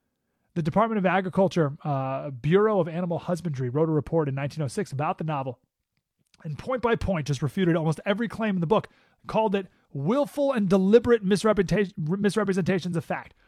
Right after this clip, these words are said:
atrocious exa-, exa-, exaggeration, not at all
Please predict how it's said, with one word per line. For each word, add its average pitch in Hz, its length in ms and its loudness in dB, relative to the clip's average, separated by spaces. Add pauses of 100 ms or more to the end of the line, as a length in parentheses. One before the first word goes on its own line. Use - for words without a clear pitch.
atrocious 226 720 0
exa-, 196 200 -2
exa-, 175 300 2
exaggeration, 151 720 2 (260)
not 208 220 -4
at 240 200 2
all 233 520 -2